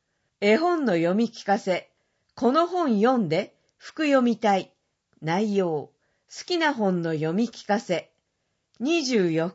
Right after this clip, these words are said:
日日曜。午前十時から正午。午後二時から四時。対象、幼児、児童と保護者。直接、副読み隊にお声かけください。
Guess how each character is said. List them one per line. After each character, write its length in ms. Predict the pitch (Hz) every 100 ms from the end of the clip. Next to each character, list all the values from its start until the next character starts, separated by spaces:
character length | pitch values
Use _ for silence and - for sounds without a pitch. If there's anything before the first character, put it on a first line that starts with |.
| -
日 300 | 202 - -
日 360 | 165 160 151 294
曜。 420 | 277 196 147 - _ _ _ _ -
午 180 | 294 339
前 280 | 330 247 202
十 260 | 277 349
時 160 | 240 247
か 140 | 185
ら 120 | 170
正 360 | 196 262 269 196
午。 260 | 147 143 _ _ _ _ _ -
午 140 | 311 339
後 160 | 285
二 180 | 254 349
時 160 | 302 262
か 140 | 190
ら 140 | 170
四 200 | 156 226
時。 240 | 160 139 - _ _ _ _ _ _
対 240 | 185 190 233
象、 540 | - 190 160 143 - _ _ _ _ _
幼 380 | 214 320 339 262
児、 280 | 156 165 -
児 280 | 175 302 349
童 220 | 311 226
と 160 | - 170
保 180 | 190 180
護 120 | 240
者。 300 | - 147 - _ _ _ _ _ _ _
直 200 | - 196
接、 520 | - 277 262 247 262 254 _ _
副 260 | - -
読 160 | 330 330
み 160 | 320
隊 220 | - 302 294
に 160 | 285
お 160 | - 180
声 260 | 302 294
か 160 | 285 277
け 140 | 277
く 120 | 262 240
だ 140 | 247
さ 240 | 262 247
い。 140 | 185